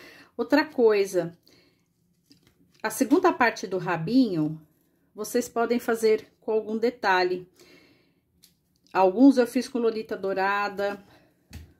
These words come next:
ó, parte certinha. Alguns eu fiz com lolita dourada, esse aqui eu coloquei dublado com tecido, ó. É um tecido bem delicado, mas eu fiz. Esse aqui eu vou fazer com feltro mesmo. Mas vocês podem fazer isso aqui pra dar um detalhe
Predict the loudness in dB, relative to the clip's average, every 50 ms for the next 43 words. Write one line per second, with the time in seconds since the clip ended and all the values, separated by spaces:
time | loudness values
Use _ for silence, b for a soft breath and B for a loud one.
0 | _ _ _ _ -12 -10 -10 -10 -10 -14 _ _ _ _ _ _ _ -8 -6 -6
1 | -6 -8 -10 -14 -12 -12 -12 -12 -14 _ _ _ -20 -12 -8 -8 -8 -8 -10 -14
2 | -12 -6 -6 -6 -6 -6 -10 -16 B B B B B B B B B B B B
3 | 0 2 6 6 6 8 8 6 4 4 2 0 0 0 0 0 -2 -2 -2 -4
4 | -4 -2 -2 0 2 2 2 2 0 0 -2 -6 -4 -6 -6 -2 -2 -2 0 0
5 | -2 -2 -2 -4 -6 -6 -4 -6 -6 -2 0 0 0 0 -2 -2 2 2 2 2
6 | 2 0 0 0 -2 -8 -4 -2 0 0 -2 -2 -2 0 0 0 0 -2 -4 -8
7 | -16 _ _ _ _ _ _ -16 -16 -12 -12 -12 -10 -10 -10 -10 -10 -6 -4 -4
8 | -4 -4 -4 -6 -2 2 4 4 2 2 0 -2 -2 -2 -2 -2 -6 -6 -6 -6
9 | -6 -8 -8 -10 -12 -10 -8 -4 -2 -2 -2 -2 -2 -2 0 0 0 0 0 0
10 | 0 2 2 0 0 2 0 -2 -2 -2 -2 -4 -4 -2 -2 -4 -4 -6 B B
11 | B B B B B B B B B -6 -4 -4 0 0 0 0 0 0 -2 -2
12 | -2 -2 -2 0 0 0 -2 -2 -6 -6 -6 -8 -4 -4 -4 -4 -4 -6 -6 -6
13 | -8 -4 -2 0 0 0 -2 -6